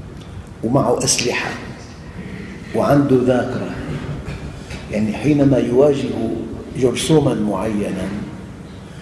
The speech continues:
في عنده بالغدد اللمفاوية معامل تصنيع أسلحة، معامل أسلحة يصنع ضد هذا الجرثوم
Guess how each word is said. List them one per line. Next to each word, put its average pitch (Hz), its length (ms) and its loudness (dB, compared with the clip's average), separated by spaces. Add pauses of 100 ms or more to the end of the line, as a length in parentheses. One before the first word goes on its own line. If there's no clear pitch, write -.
(580)
في 110 180 -2
عنده 139 320 4
بالغدد 110 480 2
اللمفاوية 110 920 0
معامل 131 560 0 (140)
تصنيع 127 400 -2 (120)
أسلحة، 92 440 -4 (600)
معامل 160 360 4
أسلحة - 400 -2 (960)
يصنع 131 540 6 (440)
ضد - 320 6 (140)
هذا 113 600 4 (260)
الجرثوم 120 960 2